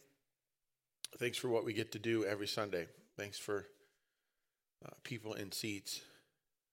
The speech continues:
and people online and our ability to worship in many ways. Thanks, Lord, that there are really very few rules.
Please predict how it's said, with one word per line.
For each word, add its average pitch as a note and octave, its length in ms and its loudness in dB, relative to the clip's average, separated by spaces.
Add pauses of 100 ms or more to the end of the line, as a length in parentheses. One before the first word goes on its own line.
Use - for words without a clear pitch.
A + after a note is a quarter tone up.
(240)
and F#2 120 -8
people G#2 260 0
online F#2 580 0 (1160)
and F#2 100 -6
our F2+ 60 0
ability F#2+ 420 -2
to F2 60 -2
worship - 500 -2 (1300)
in F2 280 -6
many F#2+ 280 -2
ways. D#2 400 -4 (1040)
Thanks, G2+ 260 -4
Lord, F#2+ 260 0
that F2 200 -6
there E2+ 340 -2 (1200)
are F2 120 -4
really G2+ 260 0
very F#2+ 260 0
few F#2 300 -6
rules. F2 500 -4